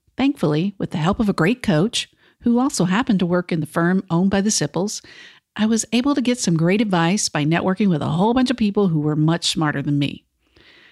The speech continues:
Pretty much all of them didn't feel that I was ready to start my own business, and many of them suggested that I find an organization where I could learn from someone who'd be willing to teach me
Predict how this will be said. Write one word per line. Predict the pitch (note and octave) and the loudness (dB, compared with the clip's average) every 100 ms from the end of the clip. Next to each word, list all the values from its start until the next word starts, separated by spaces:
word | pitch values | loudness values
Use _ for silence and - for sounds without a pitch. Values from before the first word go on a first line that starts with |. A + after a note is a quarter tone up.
| _ | _
Pretty | - D4 | -2 0
much | D#4 E4+ - - | 2 0 -2 -2
all | C4+ C4+ | 0 2
of | F3 | 2
them | D#3+ E3+ | 2 2
didn't | E3 A3 B3+ | 2 2 2
feel | B3 G#3+ G#3 | 2 2 2
that | F#3+ | 2
I | D#3+ | 2
was | D3+ | 0
ready | D#3+ E3 | 0 0
to | F3+ | 0
start | F3 E3+ E3 | 0 0 0
my | F3 | 2
own | F3+ F#3+ | 2 2
business, | D#3 D3+ D3+ - - | 0 -2 -2 -4 -2
and | E3 D#3 | 0 2
many | G#3 B3 | 2 2
of | B3+ | 2
them | B3 A#3+ | 2 0
suggested | A#3+ G3 E3 - F3 | -2 0 0 -2 -2
that | D#3 | -2
I | C#3+ | -4
find | - F#3 G3+ | -2 0 2
an | G#3+ | 2
organization | G#3 G#3 A3 G3+ D#3 - E3 | 2 2 0 0 0 0 -2
where | C#3+ | -2
I | |
could | - C#3+ | -4 -4
learn | D#3+ F#3 G#3+ | 0 0 0
from | B3 | 0
someone | - D#3 D3 D3+ | 0 0 2 2
who'd | D#3+ F#3 | 2 0
be | C#3+ | -2
willing | D3 F3 G#3+ | 0 2 2
to | A3+ | 0
teach | B3 - G3+ - | -2 -2 -2 0
me | G3+ G3 | 0 0